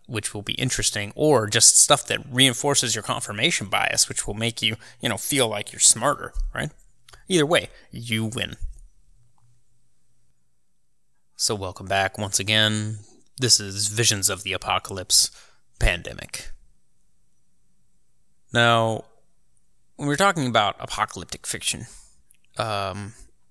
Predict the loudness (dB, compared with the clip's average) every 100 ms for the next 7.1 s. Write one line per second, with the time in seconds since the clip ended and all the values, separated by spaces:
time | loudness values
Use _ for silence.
0 | -10 -2 0 0 -2 -2 2 2 2 0
1 | 0 -2 -2 -6 -18 _ _ -20 _ -14
2 | -8 -2 2 4 6 4 4 0 -4 -10
3 | -20 -20 -18 -10 -6 -6 -8 -18 _ _
4 | _ _ -12 -6 -4 -4 -6 -10 -16 _
5 | _ _ _ -10 -2 -2 -2 -4 -4 -6
6 | -6 -8 -8 -4 -6 -2 -4 -4 -8 -8
7 | -8